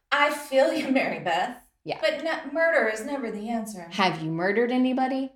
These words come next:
Speaker 1: No.
Speaker 2: Oh, that was tentative.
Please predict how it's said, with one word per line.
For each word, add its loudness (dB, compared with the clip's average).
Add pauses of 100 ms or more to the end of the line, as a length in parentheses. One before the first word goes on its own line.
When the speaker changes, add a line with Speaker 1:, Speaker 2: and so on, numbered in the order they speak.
(1160)
Speaker 1:
No. -16 (840)
Speaker 2:
Oh, 8
that 8
was 8
tentative. 6